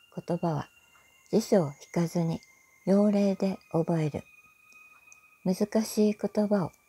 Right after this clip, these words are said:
子供が身につけるプロセス。一千語以上の単語を覚えるのに必要な文脈推理力。英文法の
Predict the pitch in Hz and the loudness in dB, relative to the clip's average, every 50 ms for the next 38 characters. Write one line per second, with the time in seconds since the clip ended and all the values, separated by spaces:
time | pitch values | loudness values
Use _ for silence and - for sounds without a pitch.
0 | _ _ _ _ - - 180 - 196 196 202 196 190 190 185 185 208 _ _ - | _ _ _ _ -8 -6 -2 2 2 4 4 2 0 -2 -4 -6 -8 _ _ -6
1 | - 175 190 208 208 - - - - 208 208 180 - - _ _ _ _ - - | -2 0 2 0 0 -2 -4 -2 0 0 0 0 -2 -6 _ _ _ _ -4 -2
2 | 190 190 185 - - 151 147 - - - - _ _ _ _ _ _ _ _ _ | -2 -2 -2 -2 -4 -4 -4 -4 -6 -6 -8 _ _ _ _ _ _ _ _ _
3 | _ _ _ _ _ _ _ _ _ _ _ _ _ _ - 196 185 - - - | _ _ _ _ _ _ _ _ _ _ _ _ _ _ -8 -8 -8 -8 -4 0
4 | - 220 220 220 220 220 208 214 214 _ _ - - 226 220 220 214 180 160 151 | 2 4 4 4 4 2 0 -2 -4 _ _ 0 0 2 2 4 2 2 0 -2
5 | 139 139 - _ _ _ _ _ _ - - 180 185 185 185 185 - 185 180 175 | -6 -10 -12 _ _ _ _ _ _ -8 -6 -4 -2 -2 -2 -2 -2 -2 -2 -2
6 | - - - 165 165 - 196 202 208 214 208 180 160 147 135 131 - - _ _ | -4 -6 -8 -6 -4 0 0 0 2 0 0 -2 -2 -2 -4 -6 -8 -12 _ _
7 | _ _ _ _ _ - - - - 180 190 185 185 185 180 175 175 175 - _ | _ _ _ _ _ -20 -10 -2 0 2 2 2 2 2 0 0 -2 -4 -6 _
8 | _ _ _ _ _ _ - - - _ - 196 208 208 208 208 202 202 - - | _ _ _ _ _ _ -20 -20 -14 _ -2 0 2 4 4 2 0 0 0 -2
9 | 185 - - _ _ - - 185 180 180 180 180 185 175 156 143 - _ - - | -2 -2 -4 _ _ -6 -2 0 0 0 0 0 0 0 -2 -2 -4 _ -8 -8
10 | - _ _ _ _ _ _ _ _ _ _ _ _ _ _ _ _ _ _ _ | -8 _ _ _ _ _ _ _ _ _ _ _ _ _ _ _ _ _ _ _
11 | _ _ _ - 202 214 220 220 - 220 226 220 226 - - 170 156 156 143 135 | _ _ _ 0 2 2 4 4 4 4 4 4 4 2 0 0 0 0 0 -4
12 | 131 135 | -6 -8